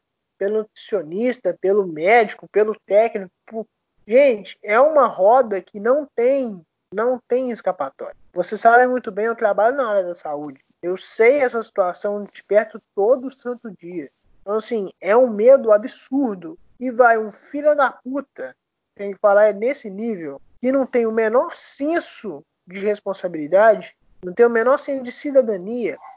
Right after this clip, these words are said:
E eu não tô falando exclusivamente do Casares, eu tô falando de todos os imbecis que furam a quarentena de uma forma totalmente desnecessária por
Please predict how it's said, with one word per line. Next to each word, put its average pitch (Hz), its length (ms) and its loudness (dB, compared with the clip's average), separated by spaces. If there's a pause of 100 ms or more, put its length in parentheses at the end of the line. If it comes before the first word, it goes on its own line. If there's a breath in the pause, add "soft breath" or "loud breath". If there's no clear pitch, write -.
(160)
E 185 60 -6
eu 208 100 2
não 233 80 -6
tô 247 100 2
falando 233 260 2
exclusivamente 220 680 -4
do 190 80 -12
Casares, 180 540 -2
eu 185 80 -16
tô 180 100 -10
falando 180 300 -4
de 175 120 -16
todos 214 440 4
os - 100 -20 (120)
imbecis 180 420 -8
que 190 120 -18
furam 247 440 2
a 202 80 0
quarentena 170 680 -4
de 156 160 -18
uma 175 260 -10
forma 165 560 -8 (340)
totalmente 202 560 0
desnecessária 190 920 0 (340)
por 226 380 -4